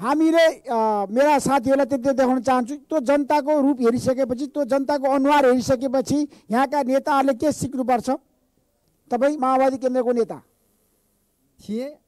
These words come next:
Speaker 2: अब स्वतन्त्र भइसकेका छु।
Speaker 1: स्वतन्त्र किन बन्नुभयो त तपाईँ?
Speaker 2: कारण के हो भने, अब अहिले जो गठबन्धन बनेको छ, त्यो गठबन्धन जनताको हितको लागि होइन,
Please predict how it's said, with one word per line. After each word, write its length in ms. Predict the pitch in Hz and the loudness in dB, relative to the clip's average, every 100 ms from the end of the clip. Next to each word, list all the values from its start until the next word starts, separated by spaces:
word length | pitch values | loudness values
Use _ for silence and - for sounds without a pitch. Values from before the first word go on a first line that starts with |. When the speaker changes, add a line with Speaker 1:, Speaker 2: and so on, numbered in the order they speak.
| 208 | -10
Speaker 2:
अब 120 | 196 | -8
स्वतन्त्र 420 | - 214 214 180 | -6 -8 -6 -6
भइसकेका 360 | 156 - 127 123 | -8 -10 -18 -20
छु। 120 | _ _ | _ _
Speaker 1:
स्वतन्त्र 400 | - 302 294 294 262 | -4 -2 -2 -2 -4
किन 180 | 247 | -4
बन्नुभयो 360 | 220 190 151 127 | -6 -8 -8 -16
त 60 | 139 | -20
तपाईँ? 300 | 151 147 196 _ _ _ _ _ - | -20 -16 -18 _ _ _ _ _ -18
Speaker 2:
कारण 240 | 185 247 262 | -14 -12 -12
के 120 | - | -6
हो 100 | 220 | -4
भने, 380 | 180 151 156 254 - _ _ _ _ _ - | -4 -6 -8 -10 -12 _ _ _ _ _ -18
अब 160 | 165 185 - | -14 -14 -8
अहिले 240 | 226 247 | -8 -6
जो 200 | 226 240 180 - | -4 -4 -4 -4
गठबन्धन 440 | 190 185 214 247 | -4 -4 -6 -6
बनेको 260 | 226 196 170 | -6 -8 -8
छ, 100 | 156 170 277 _ _ _ _ _ _ _ - | -10 -14 -16 _ _ _ _ _ _ _ -14
त्यो 160 | 220 269 277 254 - _ _ _ - | -8 -2 -2 -2 -8 _ _ _ -8
गठबन्धन 580 | 214 233 247 240 254 262 _ _ _ _ _ _ | -6 -6 -10 -10 -12 -14 _ _ _ _ _ _
जनताको 680 | 127 208 233 247 - 254 180 | -12 -12 -10 -12 -10 -10 -10
हितको 460 | 120 - 277 294 262 | -10 -8 -8 -8 -10
लागि 240 | 220 202 | -10 -10
होइन, 460 | 185 180 190 247 262 | -10 -8 -8 -8 -12